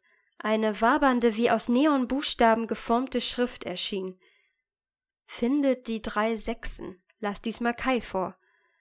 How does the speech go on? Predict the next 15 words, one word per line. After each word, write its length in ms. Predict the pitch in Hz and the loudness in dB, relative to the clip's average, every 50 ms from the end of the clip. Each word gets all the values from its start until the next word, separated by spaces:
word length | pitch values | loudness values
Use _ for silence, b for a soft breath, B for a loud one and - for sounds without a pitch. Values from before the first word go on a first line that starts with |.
| _ _ _ _ _ _ _ _ | _ _ _ _ _ _ _ _
Danach 400 | - 208 214 208 214 214 208 - | -6 -4 -2 -2 -2 -2 -4 -6
drehte 400 | - - 233 226 220 - 240 - | -8 -4 -4 -4 -2 0 0 0
er 120 | - 226 | 0 0
sich 180 | 208 233 226 - | 0 -2 -4 -4
zu 100 | - 240 | 0 0
den 160 | 240 233 - | 2 2 2
anderen 400 | - 226 233 233 247 233 247 254 | 2 0 0 0 0 -2 -2 0
um. 220 | - - 226 202 180 b b b b b b b b b b b b _ - | 0 0 0 0 -2 b b b b b b b b b b b b _ -4
„Am 360 | - 220 220 214 208 214 196 | -2 0 0 0 -2 -4 -4
besten 520 | 185 190 208 - - - - 226 220 214 | -2 -2 -2 -2 -4 -4 -4 -4 -4 -2
teilen 400 | - - - 220 214 220 226 233 | 0 2 4 4 4 4 4 2
wir 160 | 214 233 226 226 | 2 2 2 2
uns 160 | 233 - - | 0 0 2
auf 500 | - 226 277 320 320 294 - - - - | 4 8 8 8 8 8 4 0 -8 -8
und“, 540 | - - 254 254 254 254 254 247 254 - | 0 2 4 4 4 4 2 0 -2 -6